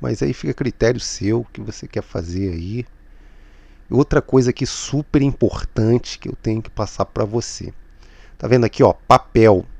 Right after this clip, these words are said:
É, eu expliquei que aquele papel brilhoso, então é o Photo Paper Close, mas existem vários aqui, ó, Close, Close, né? Não sei se é Close ou Close.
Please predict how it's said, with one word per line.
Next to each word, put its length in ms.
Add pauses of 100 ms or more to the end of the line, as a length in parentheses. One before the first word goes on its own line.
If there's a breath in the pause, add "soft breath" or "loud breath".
(1200 soft breath)
É, 320 (200)
eu 220
expliquei 460
que 140
aquele 100
papel 260
brilhoso, 680
então 480
é 80
o 60
Photo 500 (240)
Paper 500 (240)
Close, 460
mas 240
existem 460
vários 360
aqui, 220
ó, 40 (100)
Close, 340
Close, 460
né? 240 (100)
Não 80 (540 soft breath)
sei 120
se 120
é 20
Close 340
ou 60
Close. 400